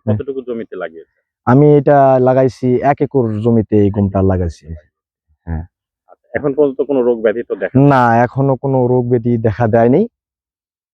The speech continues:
Speaker 1: এবং রোগ ব্যাধি যদিও দেখা দেয় সাথে সাথে ওটার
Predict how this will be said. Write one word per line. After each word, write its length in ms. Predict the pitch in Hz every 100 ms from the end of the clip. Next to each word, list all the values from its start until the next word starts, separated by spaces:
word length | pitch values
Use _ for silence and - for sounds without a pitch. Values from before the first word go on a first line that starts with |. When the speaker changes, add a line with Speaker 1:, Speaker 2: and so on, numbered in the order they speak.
| _
Speaker 1:
এবং 340 | 127 123 120 123
রোগ 160 | 139 135
ব্যাধি 160 | 143
যদিও 380 | 123 127 143 156
দেখা 280 | 135 120 120
দেয় 220 | 131 214
সাথে 240 | - - 135
সাথে 240 | 127 -
ওটার 280 | 117 110